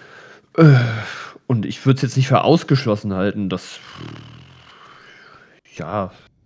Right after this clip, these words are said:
also, ja, das klingt immer so übertrieben, wenn man das, wenn man das so sagt, aber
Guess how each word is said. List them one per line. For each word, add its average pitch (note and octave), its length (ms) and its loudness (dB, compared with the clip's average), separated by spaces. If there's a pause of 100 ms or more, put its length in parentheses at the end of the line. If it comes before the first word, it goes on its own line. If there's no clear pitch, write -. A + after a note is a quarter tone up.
(140)
also, - 180 -8 (440)
ja, B2 80 -4
das B2+ 120 -4
klingt E3+ 240 0
immer E3 160 4
so C#3 80 4
übertrieben, C3+ 560 0
wenn G#2+ 140 2
man F#2 100 0
das, - 300 -10
wenn G#2+ 160 -4
man F#2+ 100 -2
das E2+ 140 -8
so F2 100 -8
sagt, A2 460 -4
aber F2+ 280 -2